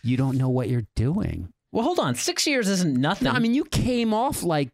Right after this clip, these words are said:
Speaker 1: Joe Pro.
Speaker 2: Did I? I didn't even sell you, I don't think. I just said, "Hey."
Speaker 1: No, I mean, actually, you didn't sell me at all. Actually, I begged you because, uh, and I, I, but,
Speaker 2: <laughs>
Speaker 1: no, I didn't beg you to make a documentary. If you remember, I mean, like, the true story is, is that my dad and I were working on this book, and it wasn't going well.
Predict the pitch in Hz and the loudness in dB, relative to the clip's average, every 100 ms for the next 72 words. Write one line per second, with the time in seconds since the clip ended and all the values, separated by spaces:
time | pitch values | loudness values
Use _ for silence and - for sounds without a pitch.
0 | _ - - 165 160 151 - - 160 233 | _ -4 0 2 2 0 -2 -2 0 0
1 | 370 - 135 - - 156 190 185 202 311 | 0 -2 -6 -10 -2 0 0 0 0 0
2 | 359 202 147 135 - 196 262 120 101 95 | 0 2 2 0 0 0 2 2 2 0
3 | 87 196 208 160 175 202 214 202 262 214 | 0 0 0 0 0 0 0 0 0 0
4 | 107 123 123 123 127 135 143 139 - 123 | -2 0 0 2 0 0 0 -2 0 -2
5 | 107 110 107 101 107 101 101 107 104 - | -4 -4 -6 -6 -6 -4 -4 -2 -4 -4
6 | 107 107 110 - 110 113 95 85 - 113 | -6 -6 -8 -8 -6 -4 -6 -6 -6 -6
7 | - - - 127 139 135 143 156 156 160 | -8 -20 -14 -8 -4 -2 -2 -2 -2 -2
8 | - 196 - 226 170 - 175 202 175 175 | 0 0 0 -2 0 0 0 2 0 0
9 | 165 156 143 135 131 123 120 175 120 101 | 0 0 0 0 0 0 0 0 0 0
10 | 147 156 139 143 135 127 123 120 - - | 0 2 2 2 0 2 0 0 -4 -6
11 | 107 - 190 - 240 120 98 98 - _ | -4 -2 -2 0 0 0 0 -2 -6 _
12 | _ - - 147 143 131 117 147 180 180 | _ -10 -4 -2 0 -2 -2 -2 0 0
13 | 165 151 131 131 131 120 113 98 - 104 | 0 0 0 0 0 0 0 -2 -2 -4
14 | 90 - - 110 120 127 135 131 123 123 | -4 -10 -8 -4 0 0 0 0 0 0
15 | 123 98 85 80 | 2 0 -2 -4